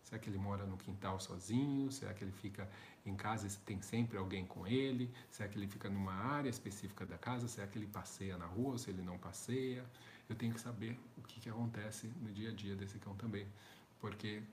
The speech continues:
quando eu penso num plano de treinamento, o que que eu vou ensinar? Essas informações também são muito relevantes.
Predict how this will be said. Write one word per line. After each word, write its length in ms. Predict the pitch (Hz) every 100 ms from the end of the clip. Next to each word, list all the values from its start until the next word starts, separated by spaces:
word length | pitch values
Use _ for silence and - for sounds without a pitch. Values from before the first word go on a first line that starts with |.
| -
quando 200 | - 110
eu 180 | 107 98 95 - -
penso 280 | 107 107
num 120 | 104 98
plano 280 | 101 101
de 100 | 98
treinamento, 540 | 92 92 87 123 131 92
o 20 |
que 160 | - 98
que 80 |
eu 60 | 98
vou 100 | 92
ensinar? 420 | 90 90 110 123 - - -
Essas 320 | 92 - 92
informações 560 | 104 98 92 92 90 85
também 220 | 101 95
são 120 | 95
muito 200 | 113 117
relevantes. 580 | 127 110 92 101 98 -